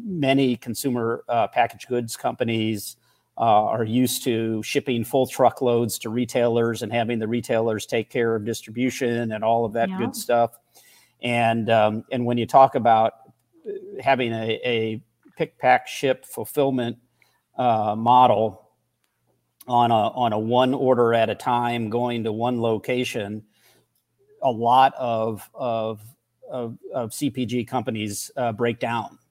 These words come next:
Speaker 1: uh, in that environment. And I think, I think that's, that's the transition that the world is going through. I think every, every, uh, good, uh, C P G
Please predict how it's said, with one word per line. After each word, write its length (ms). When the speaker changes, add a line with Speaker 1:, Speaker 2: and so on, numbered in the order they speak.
Speaker 1:
uh, 340
in 140
that 220
environment. 680
And 120
I 60
think, 300
I 60
think 240
that's, 460
that's 380
the 100
transition 760
that 180
the 80
world 340
is 140
going 260
through. 180
I 100
think 260
every, 320
every, 640
uh, 280
good, 480
uh, 140
C 200
P 160
G 440